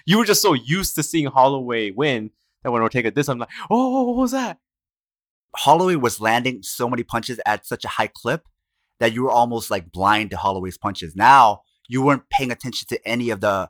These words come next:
Speaker 2: punches Holloway was throwing. Your, your eyes were only on Ortega, just waiting for him to throw something. So you only st-, after a while, you only start <laughs> counting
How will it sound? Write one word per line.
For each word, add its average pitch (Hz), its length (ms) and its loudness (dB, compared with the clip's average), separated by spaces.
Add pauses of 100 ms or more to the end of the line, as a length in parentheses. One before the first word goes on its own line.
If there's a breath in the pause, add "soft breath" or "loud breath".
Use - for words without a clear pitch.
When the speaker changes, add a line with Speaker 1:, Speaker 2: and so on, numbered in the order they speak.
(200)
Speaker 2:
punches 113 260 -6
Holloway 113 360 2
was 90 300 -10
throwing. 90 360 -6 (260 soft breath)
Your, 123 320 2 (140 soft breath)
your 127 200 2
eyes 123 280 6
were 117 80 -8
only 117 260 -2
on 107 260 2 (240)
Ortega, 113 680 0 (180)
just 110 160 -4
waiting 117 320 2
for 107 160 -4
him 113 320 -4
to 104 80 -10
throw 101 220 -2
something. 82 480 -8 (240)
So - 100 0
you 135 160 4
only 156 200 4
st-, - 220 -2
after 131 280 4
a 113 40 0
while, 131 200 8
you 117 120 -2
only 123 140 -4
start 113 220 0
<laughs> - 80 -8
counting 151 300 0